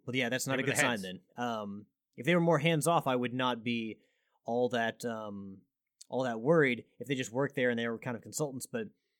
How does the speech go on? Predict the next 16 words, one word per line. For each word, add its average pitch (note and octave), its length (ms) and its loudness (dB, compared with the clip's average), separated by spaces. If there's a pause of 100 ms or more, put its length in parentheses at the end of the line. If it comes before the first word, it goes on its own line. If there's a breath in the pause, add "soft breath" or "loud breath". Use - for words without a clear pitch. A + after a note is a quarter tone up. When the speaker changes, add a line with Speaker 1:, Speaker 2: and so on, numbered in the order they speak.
(760)
Speaker 1:
yeah, D3+ 360 6
I, C3+ 380 4 (180)
not C#3+ 280 4
a E3+ 60 6
good C#3+ 380 2
sign, E3 720 2
but B2+ 120 2
at B2 80 -2
the C3 60 -10
same C#3 240 0
time, C3 300 2
things C#3 280 -2
happen B2+ 260 -2
in C#3+ 100 0
life, D3+ 340 2
and G2 320 -8